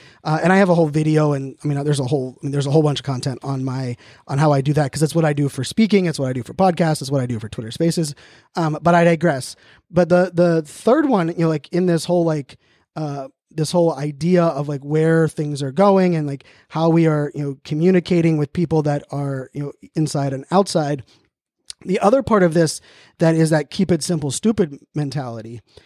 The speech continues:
is we have a tendency to believe that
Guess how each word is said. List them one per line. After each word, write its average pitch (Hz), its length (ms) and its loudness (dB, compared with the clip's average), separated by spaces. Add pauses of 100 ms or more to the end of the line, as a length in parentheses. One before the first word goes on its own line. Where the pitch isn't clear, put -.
(260)
is 170 320 0 (100)
we 180 160 4
have 247 120 4
a 226 60 4
tendency 160 840 -2 (880)
to - 160 0
believe 156 800 0 (180)
that 160 280 -2